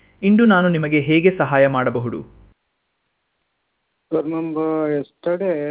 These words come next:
Speaker 2: ಟ್ವೆಲ್ವ್ ತರ್ಟಿಗೆ ಅಮೌಂಟ್ ಕಟ್ ಆಗಿದೆ, but, uh, not received.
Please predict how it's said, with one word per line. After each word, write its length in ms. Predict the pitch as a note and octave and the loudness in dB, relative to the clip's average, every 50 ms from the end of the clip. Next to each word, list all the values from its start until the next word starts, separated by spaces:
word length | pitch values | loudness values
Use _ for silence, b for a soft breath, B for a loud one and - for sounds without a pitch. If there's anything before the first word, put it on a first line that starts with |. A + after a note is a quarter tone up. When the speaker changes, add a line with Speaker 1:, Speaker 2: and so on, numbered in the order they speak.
| D#3 E3 E3 E3 E3 D#3+ D#3+ D#3 D3 D3 D3 C#3+ C#3 C#3 C#3 C3+ | -6 -8 -8 -10 -10 -10 -8 -8 -6 -6 -6 -8 -8 -8 -8 -10
Speaker 2:
ಟ್ವೆಲ್ವ್ 640 | C3 _ _ - C3+ C3+ C#3 C#3+ D3+ D#3 D3+ D3+ D3 D3 - | -12 _ _ -12 -10 -10 -8 -8 -8 -6 -6 -8 -10 -10 -8
ತರ್ಟಿಗೆ 520 | C#3+ C#3 C3 _ - C#3+ C3+ C3 C3+ B2+ A#2+ B2 B2+ C#3+ C#3+ C#3+ C3+ | -8 -8 -8 _ -12 -12 -10 -8 -10 -10 -8 -8 -8 -8 -6 -6 -8
ಅಮೌಂಟ್ 320 | B2+ B2+ C3+ C#3 D3 D3+ D3 _ | -8 -8 -8 -10 -10 -10 -14 _
ಕಟ್ 300 | - C#3 C3 _ - C3 | -10 -10 -10 _ -10 -8
ಆಗಿದೆ, 400 | C3 B2+ B2+ B2+ C3+ D#3 D#3+ D3 | -8 -8 -8 -8 -8 -8 -6 -6
but, 200 | D3 D3 C#3+ _ _ - | -6 -8 -8 _ _ -6
uh, 300 | C#3 C3+ C3 C3 C3 C3 C3 | -6 -4 -4 -6 -6 -6 -4
not 160 | C3+ C#3 C3+ - _ - | -4 -6 -6 -8 _ -14
received. 500 | B2+ - _ - C3+ C3 A#2+ G#2+ A2 - | -14 -14 _ -10 -10 -10 -10 -10 -14 -20